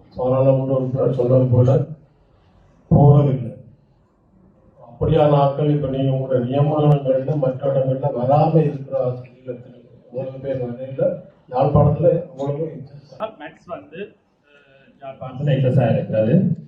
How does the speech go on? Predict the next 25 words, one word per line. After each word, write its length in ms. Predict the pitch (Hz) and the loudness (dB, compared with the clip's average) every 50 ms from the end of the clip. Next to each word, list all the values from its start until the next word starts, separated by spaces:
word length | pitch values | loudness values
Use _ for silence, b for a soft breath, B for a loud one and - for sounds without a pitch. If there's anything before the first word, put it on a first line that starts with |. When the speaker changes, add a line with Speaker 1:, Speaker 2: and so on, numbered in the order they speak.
| - _ _ _ | -20 _ _ _
Speaker 2:
அஹ், 300 | - 139 135 135 135 135 131 | 0 2 4 6 6 6 6
பிரைமரி 440 | 180 185 196 220 226 220 220 220 208 196 190 180 165 | 6 4 6 6 6 6 6 4 4 4 4 4 4
எடுத்துக்கொண்டா 520 | - 165 165 165 165 170 160 156 147 147 - - | 2 2 2 4 4 6 6 6 6 6 2 4
பிரைமரி 440 | - 175 170 170 170 165 160 156 | 4 4 4 4 4 4 4 6
வந்து 300 | 156 151 151 151 156 185 | 6 6 6 6 6 6
இங்கால, 360 | 185 175 165 160 147 147 147 147 151 147 - 151 - | 6 6 6 4 4 6 6 6 6 4 2 -2 -4
அஹ், 240 | 139 135 135 135 131 131 131 - 127 | -4 -4 -4 -4 -6 -8 -10 -12 -14
எக்ஸஸ் 300 | 127 127 - 147 143 131 | -14 -8 -6 -4 -2 0
ஆயிருக்கு, 280 | 131 127 123 123 123 123 | 0 0 0 -2 -2 -2
முல்லைத்தீவு 540 | 127 127 135 135 135 127 127 127 127 123 123 120 117 | -2 2 4 4 4 4 2 2 2 2 0 0 0
எக்ஸஸ் 340 | 120 117 - 123 - - 120 | -2 -4 -4 -6 -4 -2 -2
ஆயிருக்கிறது, 500 | 117 113 110 110 - - 107 107 110 127 185 196 170 - - _ | 0 0 0 -2 -2 -2 -2 0 2 2 0 0 0 -4 -8 _
கிறிஸ்டியானிட்டி, 800 | _ - 185 185 180 - 190 185 180 175 180 156 147 - 156 151 156 | _ 0 2 2 2 2 2 4 4 4 4 2 2 2 2 0 0
தமிழ் 320 | - 160 160 175 175 170 165 | 2 0 2 4 4 6 6
எல்லாம் 340 | 160 151 151 160 185 196 - - - - | 6 6 6 4 4 0 -4 -6 -10 -6
வவுனியா 380 | 151 151 151 151 151 151 147 139 | -2 0 0 2 4 4 4 4
மாவட்டங்கள்ல 640 | 143 135 135 135 - 123 123 123 123 123 120 117 | 4 2 -4 -4 -4 -4 -6 -4 -4 -4 -2 -2
எக்ஸஸ் 320 | 117 110 - 131 - 131 | -2 -2 -2 -2 -2 0
ஆயிருக்கிறது. 480 | 120 117 113 113 - - 110 110 110 - - - - - - | 0 0 0 -2 -2 -2 -2 0 0 0 0 0 -4 -8 -2
ஒவ்வொரு 260 | 147 165 233 254 269 | 2 4 4 4 4
பாடங்கள் 500 | 226 180 170 175 170 175 175 247 254 214 | 4 4 2 4 2 2 2 0 2 2
ஒரு 140 | 202 190 180 | 2 2 2
மாதிரி, 260 | 180 165 156 151 147 - 151 156 156 - | 2 0 0 0 -2 -2 0 0 2 0
மாதிரி 260 | 151 143 143 139 139 | 0 -2 -2 0 0
இருக்கிறது. 420 | 160 190 - 147 143 135 135 127 | -2 -2 -2 -4 -4 -4 -2 0